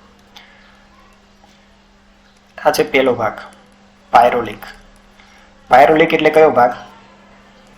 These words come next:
અન્નનળી અને જઠર જ્યાં જોડાય છે તે ભાગ છે પાયરોલિક.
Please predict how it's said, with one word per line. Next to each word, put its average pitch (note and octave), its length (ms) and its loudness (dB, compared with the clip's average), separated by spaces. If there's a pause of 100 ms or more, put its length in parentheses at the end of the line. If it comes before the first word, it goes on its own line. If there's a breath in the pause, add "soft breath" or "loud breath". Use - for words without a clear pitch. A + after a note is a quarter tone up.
(640)
અન્નનળી D#3+ 600 4 (960)
અને D3 200 0
જઠર C3 500 0 (120)
જ્યાં C#3 240 0
જોડાય B2+ 440 4
છે - 440 -12
તે D3+ 120 -4
ભાગ - 220 -2
છે - 120 -10
પાયરોલિક. G2+ 520 -6